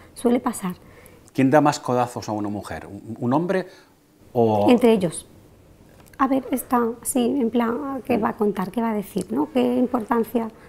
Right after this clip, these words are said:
Speaker 1: tendrá? Una vez te escuchan.
Speaker 2: ¿Como, como con celos o
Speaker 1: Como con
Speaker 2: desconfianza?
Speaker 1: Bueno,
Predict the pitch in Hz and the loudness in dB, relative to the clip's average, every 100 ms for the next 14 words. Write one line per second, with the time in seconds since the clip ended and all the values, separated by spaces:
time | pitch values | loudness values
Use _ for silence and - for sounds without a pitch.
0 | - 240 214 226 226 - - - - 254 | -6 0 2 2 -2 -6 -20 -20 -12 -2
1 | 214 208 202 - 202 - 233 240 269 247 | 0 2 0 -2 -4 -2 -6 -4 0 4
2 | 247 269 294 - - - _ _ 90 90 | 4 2 -6 -10 -10 -10 _ _ -8 -8
3 | 87 85 80 160 196 76 78 - - 262 | -6 -8 -2 0 0 -2 -4 -6 4 8
4 | 247 233 240 226 208 196 185 - - - | 8 8 8 8 8 6 0 -10 -20 -20
5 | - - - 104 92 98 107 220 - 82 | -20 -10 -8 -6 -6 -4 -4 -6 -4 -4
6 | 69 - - - - - - 208 | -4 -10 -18 -20 -20 -18 -4 -2